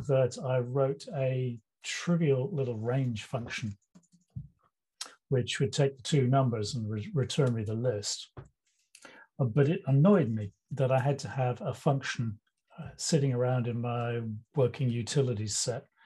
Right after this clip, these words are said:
um, to do this. And I thought, surely there's some way of moving from the two numbers to the list without d-, uh, putting a function on the stack and assigning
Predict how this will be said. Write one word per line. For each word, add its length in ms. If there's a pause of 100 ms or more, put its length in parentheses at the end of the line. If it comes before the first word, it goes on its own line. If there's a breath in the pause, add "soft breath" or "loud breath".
(300 loud breath)
um, 300
to 140
do 320
this. 320 (360 loud breath)
And 400 (1200)
I 80
thought, 240
surely 460
there's 160
some 320
way 340
of 280
moving 480
from 440
the 140
two 300
numbers 560 (340)
to 200
the 100
list 420 (300 loud breath)
without 680 (480 soft breath)
d-, 80
uh, 200
putting 280
a 60
function 420
on 100
the 80
stack 580
and 160
assigning 640